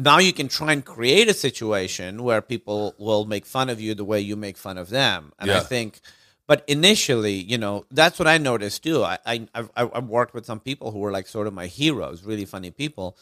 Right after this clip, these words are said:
Speaker 1: And I would see how they would, like, make fun of the crew, and it felt to me they were sort of putting them in their place a little bit. And I
Speaker 2: Mm-hmm.
Speaker 1: was like,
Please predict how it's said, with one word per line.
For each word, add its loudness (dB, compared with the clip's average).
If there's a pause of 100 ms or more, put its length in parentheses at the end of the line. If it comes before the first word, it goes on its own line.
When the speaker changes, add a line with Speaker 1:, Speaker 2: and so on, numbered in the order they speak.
(360)
Speaker 1:
And -6
I 2
would 0
see -2
how 2
they 0
would, 2
like, -2
make -6
fun -4
of -2 (680)
the -4 (180)
crew, 0
and -10
it -8
felt -4
to -2
me -2
they -2
were -2
sort -2
of -4
putting -2
them -10
in -8
their -4
place -6
a -14
little -8
bit. -2 (220)
And -4
I 2
Speaker 2:
Mm-hmm. 2
Speaker 1:
was -4
like, 2